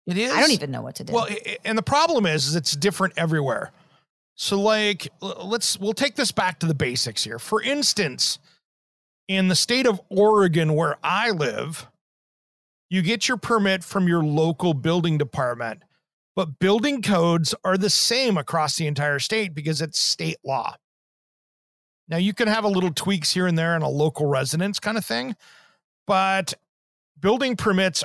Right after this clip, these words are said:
Speaker 1: are a state thing. Where you get off into the Northeast a lot, and building permits can be different between cities. It's not a state thing.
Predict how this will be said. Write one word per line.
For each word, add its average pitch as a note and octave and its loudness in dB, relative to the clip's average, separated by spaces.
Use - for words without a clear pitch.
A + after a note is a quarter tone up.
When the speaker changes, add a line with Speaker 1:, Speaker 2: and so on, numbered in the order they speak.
Speaker 1:
are E3 0
a D3+ -2
state - -2
thing. C#3 -4
Where F3 0
you G3 2
get A#3 2
off G#3+ 2
into G3 4
the E3+ 0
Northeast E3+ 0
a A3 4
lot, C#3 0
and E3+ -2
building A#3+ 0
permits F3 0
can F3 0
be D#3 0
different D3+ -2
between G#3 2
cities. - 0
It's D#3 -4
not F#3+ 2
a F#3 0
state C#3+ -2
thing. B2 -8